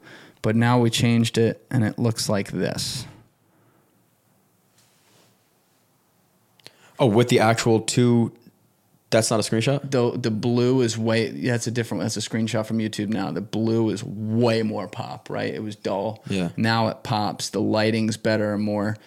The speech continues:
Speaker 1: distributed across, so you're drawn right into the highlight of the U F O before you get to the faces. And the text is now actually big in your face with solid spacing, and it looks, like, pleasing. So my click through the next day on that video, and it's doing,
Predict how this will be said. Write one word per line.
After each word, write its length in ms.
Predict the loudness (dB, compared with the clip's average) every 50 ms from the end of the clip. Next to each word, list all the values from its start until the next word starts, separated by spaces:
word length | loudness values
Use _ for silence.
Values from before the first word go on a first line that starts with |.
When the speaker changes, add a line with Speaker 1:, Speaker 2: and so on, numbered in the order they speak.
| _ _
Speaker 1:
distributed 560 | -8 -8 -6 -2 -2 -2 0 0 0 0 0
across, 420 | -2 -4 -2 -2 -2 0 0 -2 -2
so 120 | -2 -2
you're 180 | -2 0 -2 -2
drawn 560 | -4 -4 -4 -2 -2 0 0 0 0 0 0
right 220 | -2 -2 -2 -2
into 180 | -2 -2 -2 -2
the 120 | -4 -4
highlight 420 | -2 -2 -2 -2 -2 -2 -2 -2 -4
of 100 | -4 -4
the 80 | -4 -2
U 140 | 0 0 -2
F 160 | -2 -2 -2
O 160 | -2 -2 -2
before 400 | -2 -4 -6 -8 -6 -4 -4 -2
you 140 | -2 -2 -2
get 160 | -4 -4 -4
to 80 | -6 -6
the 100 | -8 -8
faces. 520 | -4 -2 -2 -2 -2 0 0 0 -2 -2 -6 -14 -20 -20 -20 -8 -4
And 120 | -2 -2
the 60 | -2 -4
text 480 | -6 -2 0 2 2 2 0 -2 -4
is 140 | -4 -2 -2
now 240 | -2 -2 0 -2 -2
actually 380 | -2 -2 -4 -4 -4 -4 -4 -4
big 300 | -2 -2 -2 0 0 -2
in 100 | -2 -2
your 100 | -4 -4
face 400 | -4 -2 -2 -2 -2 -2 -4 -6
with 120 | -8 -8
solid 440 | -6 -4 -4 -4 -2 -2 -4 -4 -6
spacing, 440 | -8 -6 -4 -4 -4 -4 -6 -8 -10
and 100 | -10 -10
it 60 | -8 -8
looks, 260 | -8 -8 -8 -6 -6
like, 200 | -6 -6 -6 -12 _ -20 _
pleasing. 460 | -6 -4 -4 -4 -4 -6 -8 -10 -12 -10
So 240 | -4 0 0 2 2
my 280 | 2 2 2 2 0
click 340 | 0 0 0 0 0 0 -4
through 300 | -4 -2 0 0 0 0
the 100 | 0 0
next 260 | 0 -2 -2 -4 -2
day 160 | 0 2 2 2
on 120 | 2 2
that 140 | 2 0 0
video, 380 | 0 0 2 4 4 4 4 2
and 80 | 0
it's 140 | -2 -4 -6
doing, 380 | -6 -4 -4 -4 -4 -6 -8